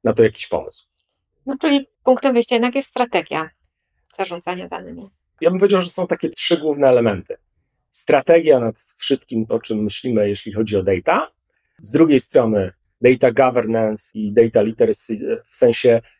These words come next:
Speaker 1: jakby sposób zarządzania, umiejętności ludzi, podnoszenie ich kwalifikacji do tego, żeby korzystali, wiedzieli, jak korzystać z danych i tak dalej.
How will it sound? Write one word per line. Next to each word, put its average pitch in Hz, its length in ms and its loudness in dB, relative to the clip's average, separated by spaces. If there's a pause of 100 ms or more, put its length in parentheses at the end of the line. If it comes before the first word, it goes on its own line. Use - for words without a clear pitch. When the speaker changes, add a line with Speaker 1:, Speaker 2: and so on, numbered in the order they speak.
Speaker 1:
jakby 107 440 4 (280)
sposób - 400 -4
zarządzania, 120 880 2
umiejętności 117 720 -4
ludzi, 117 340 -2
podnoszenie 113 680 0
ich 110 180 -14 (200)
kwalifikacji 117 680 0
do 117 100 2
tego, 117 220 -4
żeby 110 220 -6
korzystali, 104 580 -4
wiedzieli, 110 280 -4
jak 104 120 -2
korzystać 107 460 -6
z - 40 -20
danych 95 280 -6
i - 40 -20
tak 90 120 -20
dalej. 190 280 -4